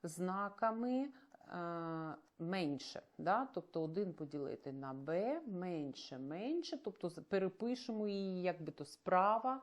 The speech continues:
наліво. Більше одної п'ятої, менше одної другої.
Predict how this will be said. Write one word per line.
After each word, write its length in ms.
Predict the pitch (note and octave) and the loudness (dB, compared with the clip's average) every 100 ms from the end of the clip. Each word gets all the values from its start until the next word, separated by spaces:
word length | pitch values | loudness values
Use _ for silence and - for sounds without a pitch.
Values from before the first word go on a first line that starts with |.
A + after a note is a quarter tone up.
| - | -2
наліво. 760 | F#3 F#3+ F#3+ F3 D3+ B2+ D2+ - - - - - - | -2 0 0 0 -4 -6 -8 -10 -16 -20 -20 -20 -12
Більше 800 | E3 E3+ G3 A3 A3 E3 - D#3 - | -10 -4 -2 0 0 -2 -2 -2 2
одної 680 | D#3+ C#3+ D3 C#3+ C#3 D3+ | 0 0 -4 -4 -4 -6
п'ятої, 840 | D3+ G3 A#3+ C4+ C4+ D4 C#4+ D#4 F4 - _ _ _ _ _ | -6 0 2 2 0 -2 -2 -4 -6 -12 _ _ _ _ _
менше 760 | E3 F3 F3+ F3 F3 - A#3+ B3 | -6 -4 -2 -2 -4 -6 -6 -4
одної 640 | D#3+ C#3 C#3 C#3+ E3 D#3+ | -4 -4 -4 -4 -4 -6
другої. 680 | D3 - C#3 C3 A2+ D2+ D2 | -8 -6 -6 -6 -10 -10 -16